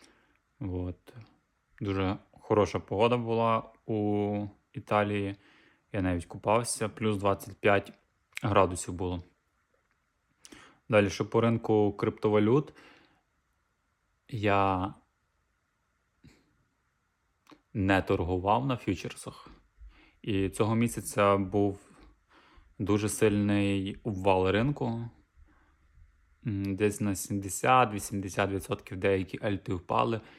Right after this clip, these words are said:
Е, і це теж м-, мене, мене зачепило. Е, воно почало відростати, да, я відкупляв деякі альткоїни.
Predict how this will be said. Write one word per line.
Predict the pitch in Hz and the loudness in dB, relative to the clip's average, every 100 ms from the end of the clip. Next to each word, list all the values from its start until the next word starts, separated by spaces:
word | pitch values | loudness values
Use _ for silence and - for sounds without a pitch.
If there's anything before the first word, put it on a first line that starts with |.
| - _ _ - | -20 _ _ -12
Е, | 113 107 - - - - - | -10 -8 -8 -10 -12 -16 -20
і | - | -18
це | 123 110 | -6 -4
теж | 110 104 | -2 -2
м-, | 101 107 | -2 -2
мене, | 104 98 117 151 151 135 - - _ | 0 0 2 2 0 -2 -8 -16 _
мене | 123 104 113 135 | -4 -2 -2 -2
зачепило. | 131 - - 117 113 113 113 _ _ _ _ _ _ _ _ _ - _ _ _ _ _ _ _ _ _ _ _ | -4 -8 -4 -2 -2 -4 -10 _ _ _ _ _ _ _ _ _ -20 _ _ _ _ _ _ _ _ _ _ _
Е, | - 90 87 87 87 87 87 87 _ _ _ _ | -6 -4 -4 -4 -4 -2 -4 -8 _ _ _ _
воно | - 98 104 101 98 92 92 _ _ _ _ _ _ _ _ _ | -14 -8 -4 -2 -2 -2 -8 _ _ _ _ _ _ _ _ _
почало | _ - 98 95 | _ -6 -2 -2
відростати, | 92 92 101 92 151 147 107 | -2 -4 -6 -2 -2 0 0
да, | 101 95 | 0 0
я | 92 | -2
відкупляв | 90 - 104 127 131 | -4 -10 -6 -2 0
деякі | 107 104 101 | 2 0 0
альткоїни. | 92 90 - 98 92 | -8 -6 -4 -4 -4